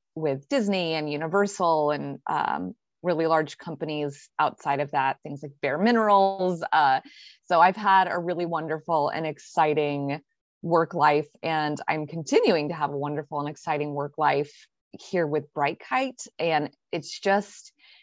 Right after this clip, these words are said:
an incredible feeling to feel like the work that I'm doing as a director of communications is really going toward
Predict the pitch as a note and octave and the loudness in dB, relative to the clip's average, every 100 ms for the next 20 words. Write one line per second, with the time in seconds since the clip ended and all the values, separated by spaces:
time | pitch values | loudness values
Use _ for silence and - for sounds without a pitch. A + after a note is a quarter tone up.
0 | _ - F3 C#3+ - F3+ F3+ E3+ F#3 E3 | _ -2 -2 -2 0 2 2 -2 -2 -2
1 | E3 D#3+ D#3 - D#3+ D3+ D3+ C#3+ - D3 | -2 -6 -10 -6 -2 0 0 -2 -6 -4
2 | D#3 D#3 F#3 D#3+ D3+ C#3+ C#3 D3+ E3 A3 | -4 -4 -6 -6 -6 -8 -4 -2 0 2
3 | A#3 A#3+ - F3 E3+ G3 F#3 F#3 F#3 F#3 | 2 0 -2 -2 -2 -2 -2 -4 -2 -10
4 | - F#3 E3+ - F3+ - F3+ F3 - D3+ | -8 -10 -8 -8 -8 -6 -8 -6 -6 -8
5 | D3+ E3 F#3 F3 F3 D#3+ D#3 - D#3 D3 | -4 -2 0 0 -2 -2 -6 -10 -8 -4
6 | D3 D3 D3+ | -2 -2 -4